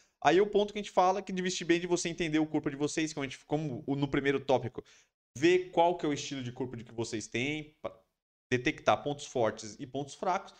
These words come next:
e com a forma de se vestir, vocês conseguirem melhorar aí o que a galera vai ver de você e o que você olha de você mesmo. É quando a gente fala, o corpo é muito proporção, e às vezes você, por exemplo, você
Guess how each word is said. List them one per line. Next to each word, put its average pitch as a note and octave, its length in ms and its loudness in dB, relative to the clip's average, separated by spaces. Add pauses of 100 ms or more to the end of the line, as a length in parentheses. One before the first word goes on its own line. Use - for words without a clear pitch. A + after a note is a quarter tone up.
(320)
e C4+ 120 -2
com B3 360 -2
a F#3+ 80 4
forma G#3+ 500 0
de F#3 120 -8
se F3+ 160 -10
vestir, E3 380 -6
vocês E3 320 -2
conseguirem E3 520 -6
melhorar D#3 840 4
aí C3 200 2
o C#3+ 60 -4
que - 100 -2
a C3 60 4
galera A#2+ 560 4 (500)
vai C#3+ 220 4
ver C3 180 0
de A#2 80 -4
você C3+ 680 -4
e E3+ 120 -6
o G#3 220 -6
que G#3 160 -8
você F#3+ 260 -2
olha E3 200 -2
de D#3+ 80 -10
você E3+ 240 -6
mesmo. A2+ 260 -6 (260)
É - 60 -6
quando G#3 120 0
a - 20 -2
gente G#3 100 -8
fala, A3 180 2
o F#3 60 0
corpo G3 240 2
é - 20 4
muito G3 180 -4
proporção, G#3 520 2
e D#3 60 2
às D3+ 100 -2
vezes F#3+ 120 4
você, F#3+ 200 -2
por F#3+ 80 0
exemplo, C3+ 260 -4
você C3 380 -2